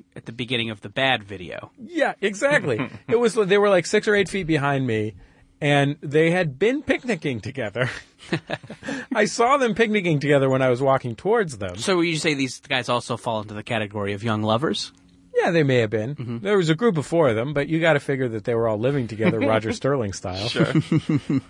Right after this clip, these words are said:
Speaker 2: And, uh, they were definitely silver foxes.
Speaker 1: Right.
Speaker 2: Um, they, so, so it's a group of four guys, like, picnicking together. They all, they have forties. I mean, they're, they, they haven't got their lives together,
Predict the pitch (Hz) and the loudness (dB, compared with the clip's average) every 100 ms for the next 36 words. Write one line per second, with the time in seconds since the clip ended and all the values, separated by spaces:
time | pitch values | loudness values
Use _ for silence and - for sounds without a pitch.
0 | - - 151 160 160 160 151 - 170 160 | -12 -2 2 2 2 0 -4 -6 -2 2
1 | 160 160 151 156 - - 110 165 190 127 | 2 2 2 0 -2 -12 -12 -4 2 2
2 | 101 135 123 107 92 - 117 92 123 156 | 2 0 0 -4 -4 -2 -4 -4 -4 -4
3 | 156 - 143 - - 120 107 - - - | -6 -12 -14 -12 -4 -2 -2 -8 -12 -12
4 | _ _ _ 160 160 165 160 - - _ | _ _ _ 0 2 0 -6 -14 -20 _
5 | _ 165 202 202 - 214 208 - 196 196 | _ 0 2 2 -2 -8 -4 2 4 2
6 | 180 190 185 165 170 269 262 - 202 190 | 0 2 4 2 0 -2 -2 -2 0 2
7 | 156 147 139 143 - 160 143 123 120 110 | 4 2 2 0 -2 -2 -2 -4 -6 -4
8 | 107 101 98 - _ _ _ _ _ _ | -2 -2 -4 -10 _ _ _ _ _ _
9 | 131 131 135 131 123 120 - - 123 98 | -2 2 2 2 0 -2 -2 0 2 0
10 | 101 139 139 151 143 127 - _ _ _ | -6 -6 -4 0 0 0 -4 _ _ _
11 | _ _ _ _ _ _ _ _ _ _ | _ _ _ _ _ _ _ _ _ _
12 | _ 302 202 139 - 214 165 110 104 87 | _ -2 0 0 -2 0 2 0 -4 -4
13 | 76 71 76 - 107 107 107 120 | -8 -8 -10 -8 -4 -2 0 -2